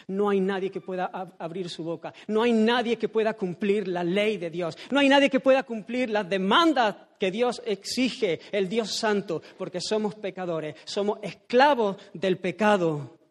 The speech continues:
El pecado nos, nos separó de Dios, hizo que la muerte entrase en el mundo, nos dejó a oscuras.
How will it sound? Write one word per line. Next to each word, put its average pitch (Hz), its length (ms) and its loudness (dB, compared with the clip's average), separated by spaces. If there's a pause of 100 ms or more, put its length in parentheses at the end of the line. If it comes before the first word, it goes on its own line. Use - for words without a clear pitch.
(800)
El 170 120 -10
pecado 202 440 0
nos, 180 240 -2 (200)
nos 185 180 -4
separó 170 340 -2
de 170 140 -2
Dios, 151 540 -6 (180)
hizo 190 300 -6
que 180 100 -6
la 165 80 -4
muerte 175 360 -6
entrase 170 440 -4
en 160 60 -4
el 156 100 -4
mundo, 143 400 -6 (200)
nos 147 180 -6
dejó 175 440 -4 (280)
a - 80 -18
oscuras. - 600 -16